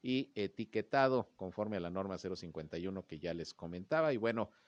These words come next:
es necesario que los beneficiarios tengan una actividad económica relacionada con la producción, envasado de productos y bebidas para el consumo humano,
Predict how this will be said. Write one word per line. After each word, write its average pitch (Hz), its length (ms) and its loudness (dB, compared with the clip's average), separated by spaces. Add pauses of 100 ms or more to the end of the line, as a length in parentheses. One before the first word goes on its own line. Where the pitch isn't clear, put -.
(160)
es 107 100 -6
necesario 104 400 0
que - 80 -6
los 87 120 -2
beneficiarios 98 640 -2
tengan 98 260 -4
una 95 80 -6
actividad 90 320 -4
económica 113 680 -4
relacionada 92 600 -4
con 82 160 -8
la 78 120 -8
producción, 123 580 -2
envasado 95 460 -4
de 85 100 -2
productos 92 540 -6
y 127 40 -6
bebidas 101 500 -2 (320)
para 104 180 2
el 98 100 -2
consumo 95 640 -4
humano, 139 500 0